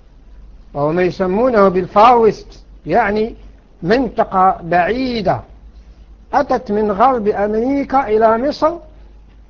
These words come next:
تريد أن تتعلم،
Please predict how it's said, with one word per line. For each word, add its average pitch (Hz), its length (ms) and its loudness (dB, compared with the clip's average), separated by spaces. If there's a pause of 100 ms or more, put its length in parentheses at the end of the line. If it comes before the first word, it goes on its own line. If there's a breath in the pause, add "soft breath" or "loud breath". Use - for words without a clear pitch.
(1040)
تريد 196 340 -4
أن 165 260 -4
تتعلم، 175 840 -2